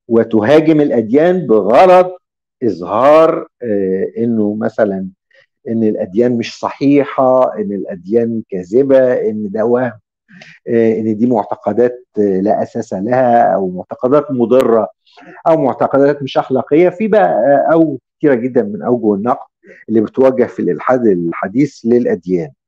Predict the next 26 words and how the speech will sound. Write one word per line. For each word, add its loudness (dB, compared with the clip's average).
وبقت 2
ظاهرة 2
مهمة 0
جدًا، -4
عشان -8
كده 0
الأزهر 2
بقى -4
مهتم -4
بيها -2
وبيعمل 4
لها 4
مثلًا -2
مرصد -4
وما -4
إلى -8
ذلك، 0
وفي 4
دعاة 2
بيطلعوا 0
عشان -6
يردوا 0
على 2
هذا 2
الكلام -4
بتاع 0